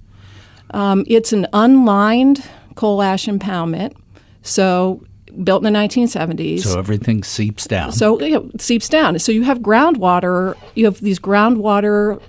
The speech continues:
Speaker 1: aquifers, which is a geological formation capable of storing water. And over time, you have an unlined, if it's a landfill or an impoundment or, or whatever,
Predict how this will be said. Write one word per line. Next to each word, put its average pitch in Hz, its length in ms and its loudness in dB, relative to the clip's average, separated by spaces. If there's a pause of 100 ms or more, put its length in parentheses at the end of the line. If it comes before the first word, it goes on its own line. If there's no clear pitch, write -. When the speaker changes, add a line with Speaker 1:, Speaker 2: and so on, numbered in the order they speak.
Speaker 1:
aquifers, 185 720 -4
which 175 200 -6
is 175 140 -4
a 170 60 -2
geological 185 600 0
formation 165 600 -4
capable 175 460 -8
of 160 80 -8
storing 170 480 -4
water. 175 540 -2 (520)
And 190 520 0 (680)
over 214 300 4
time, 208 800 -2 (880)
you 208 200 0
have 190 300 -2
an 202 160 -2
unlined, 220 880 4 (460)
if 208 180 -4
it's 196 120 -4
a 160 40 -6
landfill 262 520 2
or 190 160 0
an 185 120 -2
impoundment 233 400 -2
or, 208 140 -6
or 196 220 2
whatever, 202 720 -2